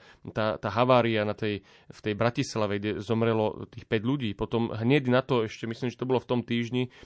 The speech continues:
tam máme teda vraždu dvoch, e, nevinných ľudí, hej,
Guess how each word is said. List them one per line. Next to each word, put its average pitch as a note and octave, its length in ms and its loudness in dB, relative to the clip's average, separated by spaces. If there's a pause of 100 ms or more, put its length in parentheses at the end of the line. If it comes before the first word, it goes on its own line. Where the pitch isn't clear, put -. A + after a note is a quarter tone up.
(140)
tam G#2 160 -2
máme A2+ 160 0
teda A#2 240 -2
vraždu G#2+ 480 0
dvoch, A2 480 -2
e, - 240 -12
nevinných C3 560 8
ľudí, G#2+ 560 -2 (240)
hej, G#2+ 320 -4